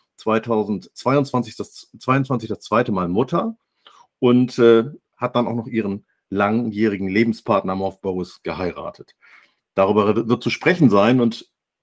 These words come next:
ich hoffe, die Leitung steht und ich freue mich sehr, dass sie jetzt uns zugeschaltet sein müsste. Herzlich willkommen in der achtundsiebzigsten Folge unseres Sportpodcast Einwurf,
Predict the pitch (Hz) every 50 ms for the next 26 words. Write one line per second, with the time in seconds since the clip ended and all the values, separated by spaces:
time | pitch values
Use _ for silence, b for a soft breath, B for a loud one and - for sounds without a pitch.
0 | _ - - - - - - - - 160 135 147 131 127 123 127 131 139 123 -
1 | - 156 156 131 127 120 117 - - - 139 139 143 127 117 - 135 139 143 139
2 | 123 - 123 113 110 - - 110 - - - - 165 160 135 - - 135 131 127
3 | 127 - 127 117 113 120 123 123 - 127 - 160 165 - 160 135 - 139 135 -
4 | - 165 139 127 123 113 117 - - - 190 - - - 165 151 135 170 170 _
5 | - 135 131 - - - 110 _ - 151 156 131 127 - 113 117 107 90 92 -
6 | - - - 123 127 127 - - 113 - - - 90 - - - 107 110 113 113
7 | 123 139 135